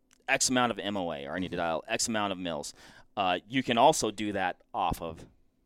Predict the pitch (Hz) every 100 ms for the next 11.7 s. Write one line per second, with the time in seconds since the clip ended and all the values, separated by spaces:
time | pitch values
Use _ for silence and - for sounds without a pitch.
0 | _ 135 165 220 - - - 107 107 110
1 | 107 113 95 98 - - 135 135 113 -
2 | - _ - 107 - 110 95 - 98 107
3 | 98 92 - 135 113 78 73 - 82 87
4 | - 90 85 82 123 82 - 107 101 82
5 | 87 117 101 107 98 - 110 101 107 156
6 | 151 _ _ - 82 82 123 - 120 -
7 | _ - 101 95 - - 92 90 87 85
8 | 80 - _ _ _ _ - 104 101 127
9 | 123 - 110 95 92 107 131 131 - -
10 | - _ _ 117 98 104 101 107 92 117
11 | 110 107 104 113 120 107 95